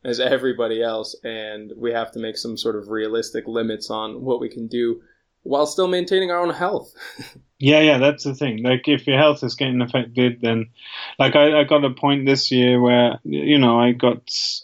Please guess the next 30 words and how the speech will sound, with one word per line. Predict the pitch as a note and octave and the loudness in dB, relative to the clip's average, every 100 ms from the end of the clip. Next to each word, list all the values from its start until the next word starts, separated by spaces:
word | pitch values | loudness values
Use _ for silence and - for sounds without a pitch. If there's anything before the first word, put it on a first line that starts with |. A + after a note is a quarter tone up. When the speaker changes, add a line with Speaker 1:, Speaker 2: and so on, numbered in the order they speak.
| _ - | _ 0
Speaker 2:
I | B2+ B2 | 0 0
started | - - D3 C3 B2+ C3+ | -4 0 2 4 0 0
getting | C3 C3 B2+ | 0 2 0
exhaustion | A#2+ B2 C3 B2+ C3 A#2+ A#2+ A#2+ A#2+ - | 0 0 0 0 0 2 4 2 0 -4
before | - C3+ B2+ | 0 4 6
the | A#2 A#2+ | 6 6
end | B2+ A#2+ | 4 4
of | A2+ | 2
the | A2+ | -2
season, | A2 A#2+ A2 A2 B2 | -2 -2 -2 -6 -8
and | B2 A#2 A#2 A#2 A#2 - _ | -2 0 2 0 -2 -6 _
that | A#2+ A#2 B2 A#2+ | -2 2 2 2
was | A#2+ A2 | 0 0
like, | A#2+ A#2+ A2+ - | 0 2 2 0
okay, | B2+ A#2+ A2+ A2 | 0 2 0 0
this | B2 | -4
isn't, | A#2 A2+ A2+ - _ _ - | -4 -4 -4 -6 _ _ 0
you | C#3+ | 2
know, | A2 A#2 | 2 2
this | C3+ C3 | 0 0
is | C3 | 2
not | B2+ - | 2 2
benefiting | A#2 A2+ - A2 A2+ | 0 0 -2 -2 2
me. | A#2+ A#2 G#2+ C3 | 4 4 0 -6
It's, | C3 A2+ - - - | -4 -4 -4 -8 -4
I've | - A2 | -2 0
gotta | A#2+ A2+ | 0 2
change | A2 A#2+ A2+ A2 | 0 0 0 0
the | - | 0
way. | A2+ A2+ A2+ | 2 4 2